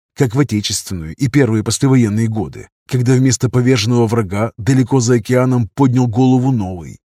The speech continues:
не менее сильный и опасный. Ради этого стоит забыть, что ты человек другого мира и иных ценностей.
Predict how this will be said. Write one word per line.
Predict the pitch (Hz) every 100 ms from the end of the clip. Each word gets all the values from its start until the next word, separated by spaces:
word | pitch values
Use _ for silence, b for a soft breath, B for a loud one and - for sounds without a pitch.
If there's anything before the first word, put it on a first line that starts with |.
| _ 131
не | 156
менее | 151 131 92 92
сильный | 90 - 120 120 117
и | 107 120
опасный. | 127 98 90 - - - _ _ -
Ради | 113 107 101
этого | 104 110 104 -
стоит | - - - 104 90
забыть, | 90 110 92 73 - -
что | - 131
ты | 127
человек | 117 127 120 120
другого | 110 131 127 107 110
мира | 104 95 76 - - -
и | 143 131
иных | 107 90 -
ценностей. | 131 98 73 - - -